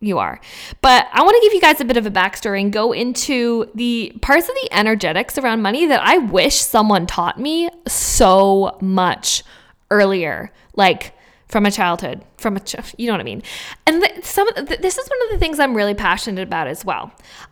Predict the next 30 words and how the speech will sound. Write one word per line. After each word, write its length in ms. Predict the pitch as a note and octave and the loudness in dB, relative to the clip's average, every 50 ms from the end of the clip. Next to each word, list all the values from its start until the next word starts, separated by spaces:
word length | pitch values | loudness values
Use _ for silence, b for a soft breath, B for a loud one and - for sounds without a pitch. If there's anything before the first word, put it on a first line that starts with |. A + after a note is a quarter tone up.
| _ | _
I 420 | C4 C#4+ D4+ D#4+ E4+ G4 B4+ C5+ B4 | 2 4 4 4 4 2 2 0 0
have 240 | - F#4 D#4 C4 C4 | 4 4 4 4 4
a 20 | |
completely 640 | - - B3 A#3 - - - - B3 B3 E3 G#3 C4+ | -2 -2 2 2 2 2 2 -2 -4 -2 -2 -4 -2
different 380 | A3 G#3+ G3+ G3+ A3+ G3+ F#3+ F#3+ | -2 -2 -2 -2 -4 -6 -6 -6
view 400 | F#3+ E3+ E3 F#3 C#4 E4 E4+ - | -6 -4 -2 0 0 0 -2 -2
on 300 | - G3+ G#3 G3+ F#3+ F#3+ | 0 0 2 2 2 0
how 180 | G#3+ G#3 F#3+ F#3+ | 0 0 0 0
we 100 | F#3+ G3 | 0 -2
should 200 | - G3 - F#3+ | -4 -6 -4 -2
live, 200 | F#3 F3+ F3 - | -2 -2 -4 -6
how 200 | - - - G3 | -10 -6 -4 -4
we 140 | F#3 F3+ F3+ | -2 -2 -4
should. 300 | G3 - - A#2+ G2 - | -6 -6 -6 -8 -6 0
There's 240 | - A#3+ C#4 D4 B3 | 2 2 2 2 2
no 100 | A3+ G3 | 0 -2
should. 220 | - - D3+ - | -2 -4 -6 -6
How 440 | - - - C4+ B3+ B3 A#3+ B3+ B3 B B B B B B B B | -4 2 4 6 8 8 6 4 0 B B B B B B B B
I 200 | - G#3 G#3+ A3+ | 2 4 4 6
believe 840 | G3+ G#3 G3+ G3 F#3+ F#3 F#3 F#3+ A3+ C#4+ E4+ G4 G4+ G4 - - - - _ - | 4 2 0 0 -2 -4 -4 -4 -2 2 2 2 2 0 -6 -12 -16 -18 _ -16
there's 400 | A#3 A#3 A#3+ A#3 A3 A3 G#3+ A3 | -2 2 2 4 4 2 0 -2
a 60 | G#3+ | -2
different 320 | G3+ G#3 G3+ G#3+ F#3+ - | -2 -4 -4 -4 -6 -4
way 300 | F#3 F#3+ F#3 F#3 F#3+ F#3 | -2 0 0 0 0 -2
to 380 | F#3+ - - - A#3 G#3 G3+ F3+ | -4 -6 -6 -4 -2 -4 -4 -6
teach 400 | - - - C#4 D4 C#4+ - - | -8 -6 -2 -2 -2 -2 -4 -6
people 320 | - C#4 A#3 A3 B3+ B3 A#3+ | -6 -6 -2 0 0 0 2
about 260 | A3 G#3+ F#3 - - | 2 0 0 0 -2
living 640 | G#3 G3+ G3 G3 F3 F#3+ F#3 F#3 F3+ F#3 F#3 G3+ - - | -2 -2 -2 -2 -2 -2 -2 -2 -4 -8 -10 -12 -12 -8
life 440 | D#3+ F#3+ - - - - - - | -2 0 0 0 -2 -4 -10 -16